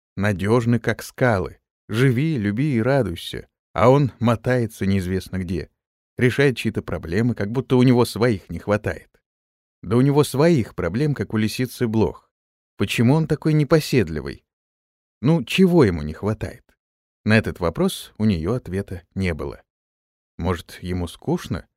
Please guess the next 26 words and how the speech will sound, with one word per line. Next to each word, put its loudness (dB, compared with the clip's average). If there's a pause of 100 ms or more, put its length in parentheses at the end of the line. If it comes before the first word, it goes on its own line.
(160)
подумала -2
она. -4 (500)
«Вот 0
и 4
Бурвидоса 2
сделал 0 (100)
незнамо 2
кем. -4 (300)
Надо -6
с -12
ним 0
поговорить. 0 (380)
Пусть 0
расскажет, 2
чего 0
ему 0
не -2
хватает. -6 (320)
Еще 0
одной 2
жены 2 (260)
зарежу». -2 (480)
Глаза 0
ее 0
вспыхнули 0
ревностью. -2